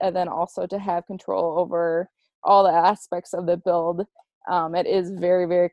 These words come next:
customized, and so if, to get this level of customization would cost quite a bit because it is so customized.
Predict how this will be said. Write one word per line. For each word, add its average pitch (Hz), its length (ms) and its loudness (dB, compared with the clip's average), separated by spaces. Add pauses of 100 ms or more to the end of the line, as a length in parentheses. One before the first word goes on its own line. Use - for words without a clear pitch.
customized, 170 760 -6
and 185 140 -10
so 175 360 -2
if, 180 240 -6 (640)
to 233 80 -2
get 220 180 2
this 214 220 -2
level 180 360 2
of 180 100 0
customization 170 880 -6
would 170 100 -4 (160)
cost - 400 0
quite 185 220 0
a 175 80 0
bit 175 180 4 (120)
because 170 640 -4
it - 180 -6 (180)
is 165 480 -6 (180)
so 156 320 -2
customized. 214 800 -4